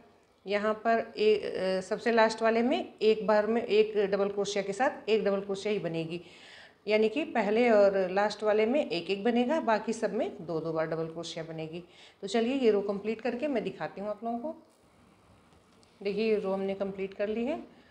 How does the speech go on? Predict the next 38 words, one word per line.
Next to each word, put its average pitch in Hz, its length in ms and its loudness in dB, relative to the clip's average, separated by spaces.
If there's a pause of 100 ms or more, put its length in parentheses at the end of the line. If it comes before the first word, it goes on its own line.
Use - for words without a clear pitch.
(320)
यहाँ 185 200 -4
पे 190 120 -8
देखिए, 196 360 -8 (400)
एक 190 220 -6
हमने 214 180 -2
बनाया 214 320 0
है 269 180 -6 (320)
और 170 120 -6
यहाँ 180 220 -6
पे 185 120 -12
last 185 300 -4
वाले 190 180 -4
में 190 180 -6
भी 254 160 -10 (560)
हमने 196 240 -4 (180)
एक 165 200 -6
बार 160 100 -4
double 156 180 -8
क्रोशिया 160 360 -10
बनाई 156 280 -6
है। 170 200 -12 (500)
तो 175 60 -10
यहाँ 185 240 -6
से 302 220 -10 (500)
फिर 196 100 -4
से 196 160 -6
हम 202 120 -4
तीन 190 260 -6
की 190 100 -10
chain 190 340 -8
लेके 190 260 -10 (640)
इस 190 200 -14
तरह 202 160 -8
से 285 200 -12 (1400)
इसको - 240 -14
turn 185 280 -4
कर 220 140 -4
लेंगे। 254 340 -4